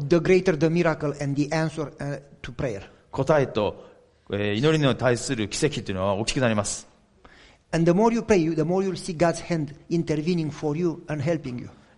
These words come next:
Speaker 2: 祈れば祈るほど、神様の御手があなたの人生に介入していることを見ることができるわけです。
Speaker 1: So, don't, don't get scared when you see trials.
Speaker 2: ですので、いろんな困難が来た時に恐れないでください。
Speaker 1: Remember that God is more powerful than Satan.
Speaker 2: サタンよりも神様が力強い方であることを忘れないでください。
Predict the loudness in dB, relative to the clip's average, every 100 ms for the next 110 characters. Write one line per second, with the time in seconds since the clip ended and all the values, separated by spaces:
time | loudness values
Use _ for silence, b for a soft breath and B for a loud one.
0 | -4 0 2 2 2 0 0 0 0 -2
1 | -4 -4 -4 -4 -4 -2 0 4 2 2
2 | -4 0 2 2 0 0 -4 -4 -4 -4
3 | -2 -4 -4 B B 0 2 2 2 0
4 | 2 2 2 0 -2 -2 0 0 0 -2
5 | 2 2 4 2 4 2 0 0 2 2
6 | 2 -2 -2 -4 -4 -4 -6 -14 -20 -6
7 | -4 -2 -2 0 0 0 0 0 2 2
8 | 2 2 2 0 0 0 0 2 2 2
9 | 0 -2 0 4 6 6 4 2 2 2
10 | 2 0 0 0 -2 0 2 2 0 -4
11 | -4 -4 -6 -8 -16 _ -20 -14 0 4
12 | 4 4 2 0 -2 -4 -2 -4 -2 2
13 | 4 4 4 2 0 -2 2 2 0 -2
14 | -2 0 0 0 -2 -6 -10